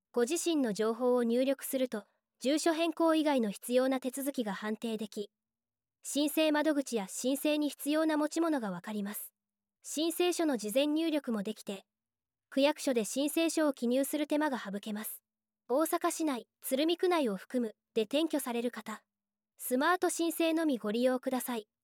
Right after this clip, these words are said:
新住所の区役所窓口での手続きが必要です。マイナポータルでの手続きは不要です。問い合わせ、マイナポータルに関すること。マイナンバー総合フリーダイヤル、零一二零の九五の零一七八。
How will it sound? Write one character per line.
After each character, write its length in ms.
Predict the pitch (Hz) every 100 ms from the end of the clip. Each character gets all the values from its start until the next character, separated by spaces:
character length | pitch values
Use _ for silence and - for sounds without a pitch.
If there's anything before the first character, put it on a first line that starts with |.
| _
新 300 | - - 320
住 180 | 320 370
所 100 | 320
の 140 | 269 214
区 120 | 214
役 200 | 233 -
所 120 | 302
窓 240 | 285 285
口 200 | 302 285
で 100 | 247
の 100 | 220
手 120 | 190 208
続 200 | 262 302
き 120 | 262
が 100 | 196
必 240 | - -
要 160 | 226 214
で 120 | 214
す。 180 | - - _ _ _ _ _
マ 180 | 233 294
イ 60 |
ナ 120 | 359 370
ポ 160 | 381
ー 40 | 370
タ 120 | 330
ル 80 | 269
で 100 | 240
の 100 | 196
手 120 | 208
続 200 | 262 254
き 140 | 254
は 80 | 202
不 160 | - 202
要 180 | 214
で 120 | 240 240
す。 180 | - - _ _ _ _
問 200 | - 262
い 40 | 302
合 100 | 302
わ 80 | 285
せ、 200 | 240 226 _ _ _ _ _
マ 140 | 220 254
イ 80 | 359
ナ 140 | 370
ポ 120 | 392
ー 60 | 381
タ 120 | 339
ル 100 | 277
に 100 | 214
関 220 | - 240
す 120 | 262
る 120 | 277 247
こ 100 | 202
と。 160 | 196 - _ _ _ _ _
マ 160 | 233 254
イ 80 | 339
ナ 140 | 349
ン 60 | 339
バ 140 | 269
ー 40 | 202
総 260 | - 254
合 180 | 262 269
フ 160 | 233 240
リ 160 | 277
ー 20 |
ダ 120 | 277 277
イ 80 |
ヤ 100 | 254
ル、 160 | 202 190 _ _ -
零 220 | 240 254
一 240 | 233 -
二 140 | 233 220
零 180 | 240 247
の 140 | 220
九 280 | - 277 294
五 120 | 269
の 160 | 226 196
零 180 | 233
一 240 | 233 220 214
七 180 | 214 233
八。 320 | 220 -